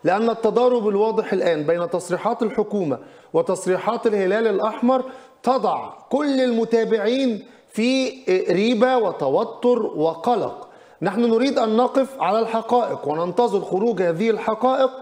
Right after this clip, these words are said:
من المؤسسات الإيرانية،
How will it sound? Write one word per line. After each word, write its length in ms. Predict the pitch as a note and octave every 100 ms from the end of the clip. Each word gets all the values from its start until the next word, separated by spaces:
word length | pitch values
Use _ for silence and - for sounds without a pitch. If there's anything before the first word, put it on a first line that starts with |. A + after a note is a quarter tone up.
| - - F3
من 180 | A#3
المؤسسات 1000 | B3 A#3 G#3 G#3 A3 - G#3+ B3 B3+ F3 - - F3
الإيرانية، 920 | F#3 F3 A#3 B3 A#3+ A3+ B3+ C4